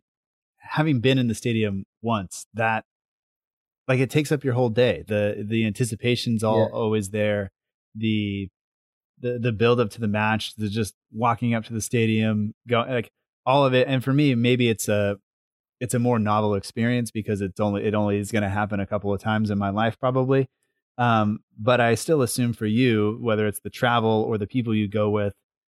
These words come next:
Speaker 1: that that stuff all builds up into the game, and the game is just part of it, right? Like, the, the experience is,
Speaker 2: Absolutely.
Speaker 1: is more.
Speaker 2: For sure, it's the experience as a whole, particularly with the away games, like,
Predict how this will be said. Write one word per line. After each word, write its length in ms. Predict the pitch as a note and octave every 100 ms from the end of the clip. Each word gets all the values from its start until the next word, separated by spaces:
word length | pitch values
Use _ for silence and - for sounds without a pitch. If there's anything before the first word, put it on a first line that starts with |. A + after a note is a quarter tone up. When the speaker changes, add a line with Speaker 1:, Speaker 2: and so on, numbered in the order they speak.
| _ _ -
Speaker 1:
that 240 | G#2+ G#2
that 240 | A#2+ B2+ B2+
stuff 240 | - A#2 - -
all 480 | A#2 A2+ G#2+ G2+ G2+ _ _ _ _ _ A2
builds 320 | B2 B2 A2
up 180 | - -
into 340 | C3 B2 A2+
the 120 | G#2+
game, 300 | G#2 A2 G#2
and 100 | G#2
the 60 | G#2+
game 340 | G#2+ C3 C3+
is 120 | A2+ -
just 260 | A2+ -
part 220 | - C3 A#2
of 100 | F2+
it, 140 | E2+ _ _ -
right? 280 | G#2 G2+ G2
Like, 180 | G#2+ G2
the, 280 | G#2 G2+ G2
the 160 | G2+ G#2+
experience 600 | G#2 - C#3+ B2+ G#2+ F#2+
is, 60 | C3+
Speaker 2:
Absolutely. 600 | A#2+ - B2 A2+ A2+ A2 - -
Speaker 1:
is 140 | G#2+
more. 340 | G#2+ A2+ F2+ D#2+ _ _ _ -
Speaker 2:
For 80 | A#2+
sure, 320 | - C3 A#2
it's 100 | A2+
the 80 | A#2+
experience 440 | A#2 C#3+ A#2+ G#2+
as 80 | A2
a 20 |
whole, 320 | G#2+ A#2 G#2+ -
particularly 320 | C#3+ - A#2+
with 120 | A2+
the 80 | A2
away 240 | A2 A#2 G#2+
games, 380 | G#2+ G2+ G#2 G2+
like, 240 | A2 G2+